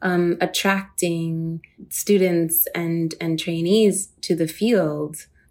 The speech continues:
I, I, it's a, I, I struggle with this. I, I think it's a wonderful career, and there's obviously such a need, um, for psychiatrists. There's opportunity to have tremendous impact,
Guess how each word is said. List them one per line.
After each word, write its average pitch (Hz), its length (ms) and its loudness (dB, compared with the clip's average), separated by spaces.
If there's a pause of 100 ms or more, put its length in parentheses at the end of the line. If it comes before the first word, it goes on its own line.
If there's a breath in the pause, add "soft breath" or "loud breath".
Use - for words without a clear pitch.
(140)
I, 202 240 0
I, 208 60 -2
it's 208 280 0
a, 208 320 2
I, - 400 -4
I 226 40 4
struggle 247 320 4
with 208 120 2
this. 180 160 2
I, 165 260 2
I 180 120 2
think 185 220 2
it's 180 140 0
a 180 100 2
wonderful 165 880 -2 (180 soft breath)
career, 175 540 4
and 165 120 0
there's 160 160 -2
obviously 160 840 -2
such 160 240 -4
a 165 60 -2
need, 165 580 -2 (440 soft breath)
um, 165 640 -4 (280)
for 180 160 2
psychiatrists. 160 800 -2
There's 165 200 -4
opportunity 165 640 -2
to 165 120 -8
have 160 400 -8 (320 soft breath)
tremendous 165 640 2
impact, 190 760 0